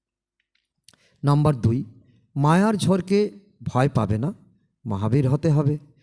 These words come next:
নিজের অবগুণগুলিকে মেটাতে হবে, সর্বদা খুশিতে থাকতে হবে, সদা অনড় থাকতে হবে। বরদান, শুদ্ধ সংকল্পের শক্তির স্টকের দ্বারা মনসা সেবার সহজ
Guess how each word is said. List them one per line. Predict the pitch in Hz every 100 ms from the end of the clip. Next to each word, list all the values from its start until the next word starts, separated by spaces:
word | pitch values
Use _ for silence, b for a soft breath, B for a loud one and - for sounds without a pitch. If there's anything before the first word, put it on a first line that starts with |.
| _ -
নিজের | 147 170 220 214
অবগুণগুলিকে | - 135 151 160 170 123 113 101 139 165 b b b -
মেটাতে | 117 107 95
হবে, | 92 - - _ _
সর্বদা | - 120 104 104 107
খুশিতে | - 107 143 135
থাকতে | 143 139 151
হবে, | 139 156 156 b b
সদা | - 123 147 - _
অনড় | 113 120 139 139 -
থাকতে | 107 - 92
হবে। | 85 - - _ _ _ _ _ _ _ _ _ _ -
বরদান, | 113 113 90 143 208 - _ _ _ _ -
শুদ্ধ | - 214 190 233
সংকল্পের | 240 - 175 165 175 156 180
শক্তির | - - 143 - 160
স্টকের | - - 123 117 135 107
দ্বারা | 95 98 - _ _ _ _ _ _ _ _ _
মনসা | 135 160 180 - 196
সেবার | - 120 123 131 b b b b -
সহজ | - 135 143 156